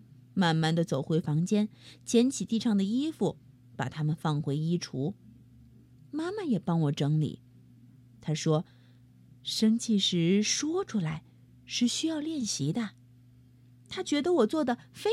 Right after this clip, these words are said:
常好。这时，我看见西蒙在玩我的棒球手套。我递给他一只毛绒狗，说：“西蒙，这是你的玩具。”我拿回了我的手套，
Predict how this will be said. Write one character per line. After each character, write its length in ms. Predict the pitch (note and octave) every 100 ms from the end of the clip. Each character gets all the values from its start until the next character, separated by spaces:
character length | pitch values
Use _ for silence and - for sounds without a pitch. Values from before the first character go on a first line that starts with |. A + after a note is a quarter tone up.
| D5+
常 220 | B3+ F3
好。 260 | E3 - - - - - - - - - - - - - - - - -
这 180 | - G#4
时， 380 | F#4 G3 E3 G3 - - - -
我 100 | D4
看 220 | - F4
见 140 | D#4+
西 200 | D#4 F4+
蒙 240 | E4 C#4 D#4+
在 160 | E4+
玩 240 | C#4+ C4+ E4
我 140 | F3+
的 100 | G#3
棒 200 | D#4+ C#4+
球 140 | C4 D#4+
手 180 | E3+
套。 340 | - - E4+ A#3+ - - - - - - - - -
我 120 | G3+ F3
递 160 | G3+
给 140 | E3+ D#3+
他 140 | F3
一 140 | E3+
只 120 | D#3 F#3
毛 180 | F3
绒 200 | A#3 C4
狗， 180 | C#4 -
说 240 | - E3 F#3+ - - - - - - - - - -
：“西 240 | - D4
蒙， 320 | C#4 C4+ C#4 D4+ - - - -
这 140 | D4+ D4
是 160 | D#4+
你 220 | C#4+ G#3
的 160 | E3+ E4+
玩 240 | D4 G3
具。” 260 | F#3+ G3+ - - - - - - - - - - - -
我 140 | C4
拿 220 | B3 B3
回 160 | D#4 E4+
了 140 | E4
我 120 | B3+
的 80 | A#3
手 220 | - D#3
套， 300 | - D#4+ C#4+